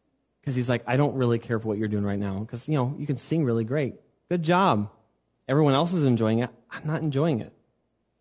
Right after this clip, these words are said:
I'm not pleased by this. This is not pretty to me.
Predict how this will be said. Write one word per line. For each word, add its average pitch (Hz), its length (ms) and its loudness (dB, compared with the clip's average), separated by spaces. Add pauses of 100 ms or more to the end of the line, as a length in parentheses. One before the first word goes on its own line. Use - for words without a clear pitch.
(480)
I'm 139 140 0
not 170 240 0
pleased 170 380 -2
by 107 140 -4
this. - 260 -14
This 139 180 -10
is 170 100 -2
not 185 220 0
pretty 156 280 0
to 117 100 -2
me. 82 260 -8